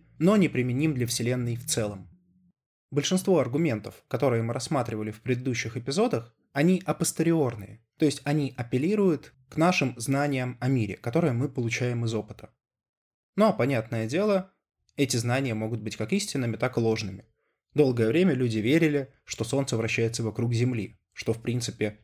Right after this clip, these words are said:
не противоречило ни здравому смыслу, ни наблюдениям. Но только когда Коперник, ну и затем Галилей и другие ученые показали, что на самом деле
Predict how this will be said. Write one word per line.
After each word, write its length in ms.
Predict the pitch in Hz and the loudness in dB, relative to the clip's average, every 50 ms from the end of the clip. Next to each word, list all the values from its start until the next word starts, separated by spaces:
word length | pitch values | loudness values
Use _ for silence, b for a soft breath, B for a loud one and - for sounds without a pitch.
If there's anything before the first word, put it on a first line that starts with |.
| _ - | _ -4
не 80 | 131 | -2
противоречило 640 | 120 131 120 117 135 123 - 123 117 - - 110 107 | 0 0 0 2 2 2 4 4 2 2 2 0 2
ни 140 | 117 135 | 2 2
здравому 520 | 143 120 117 123 110 110 107 104 - 95 95 | 2 2 2 2 2 2 0 -2 -4 -6 -8
смыслу, 440 | - - 185 226 247 240 - 175 156 | -2 0 2 2 2 0 0 0 2
ни 120 | 143 143 | 2 2
наблюдениям. 680 | 151 151 131 120 123 120 117 117 104 104 92 85 98 - _ _ - | 2 2 2 2 0 0 0 -2 -2 -4 -6 -10 -12 -16 _ _ -4
Но 100 | 131 131 | -2 2
только 460 | - 139 113 113 - 110 101 104 - _ _ _ _ | 4 2 2 2 0 -2 -2 -2 -8 _ _ _ _
когда 280 | - 123 117 117 113 110 | -4 -2 0 2 2 2
Коперник, 640 | - 117 113 - 127 117 - 110 104 101 - _ _ _ _ _ _ _ _ - | 0 -2 0 2 2 2 2 0 -6 -6 -10 _ _ _ _ _ _ _ _ -6
ну 80 | 120 117 | -4 -2
и 20 | |
затем 380 | 107 110 98 - 107 98 98 98 | -2 -2 -2 -2 -4 -4 -4 -4
Галилей 680 | 104 95 98 104 104 101 120 156 170 165 139 117 117 113 | -6 -8 -8 -6 -4 0 4 4 4 4 2 0 -4 -6
и 260 | 110 104 98 95 95 | -8 -6 -6 -6 -6
другие 340 | 107 110 113 107 117 120 117 | -6 -6 -6 -2 0 0 0
ученые 400 | 117 113 - 101 98 101 101 98 | 0 0 -2 -4 -4 -4 -4 -6
показали, 420 | - - - - 107 107 101 98 | -10 -8 -6 -2 -2 0 0 -2
что 160 | 95 - - | -4 -6 -8
на 60 | 101 | -8
самом 360 | 98 - 98 95 98 98 101 104 | -6 -4 -4 -4 -4 -4 -4 -2
деле 320 | 120 113 107 104 - - | -2 -2 -2 -2 -6 -14